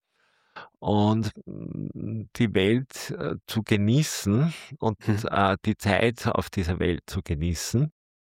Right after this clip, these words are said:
Speaker 1: das ist eigentlich einer der, mm, Hauptantriebsfedern, die ich jetzt habe. Früher war es ein bisschen, ähm, etwas gestalten zu wollen.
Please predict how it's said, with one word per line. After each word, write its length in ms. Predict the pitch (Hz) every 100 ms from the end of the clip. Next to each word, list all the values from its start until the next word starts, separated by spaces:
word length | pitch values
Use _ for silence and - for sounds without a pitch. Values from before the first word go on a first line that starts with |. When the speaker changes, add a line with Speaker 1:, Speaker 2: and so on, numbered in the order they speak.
| _ _ _ _ _ -
Speaker 1:
das 180 | 98 82
ist 100 | 92
eigentlich 420 | 85 82 85 85 95
einer 220 | 80 82
der, 500 | - 82 80 80 80 _
mm, 640 | 101 - - 82 80 - 92 69
Hauptantriebsfedern, 2750 | 82 90 - - - - - 98 90 143 113 95 90 120 92 - 87 85 90 98 - - 90 - 90 82
die 140 | 85
ich 200 | 78 80
jetzt 300 | - - -
habe. 100 | 95 - _ _ _ _ _ _
Früher 580 | - - 117 131 131 123
war 300 | 101 95 101
es 180 | 104 -
ein 160 | 107 101
bisschen, 600 | 107 101 107 104 101 101 -
ähm, 540 | 90 90 87 92 90 87 _ _
etwas 340 | - - 101 -
gestalten 680 | 107 - 87 101 - 101 80
zu 180 | - 80
wollen. 380 | 69 62 -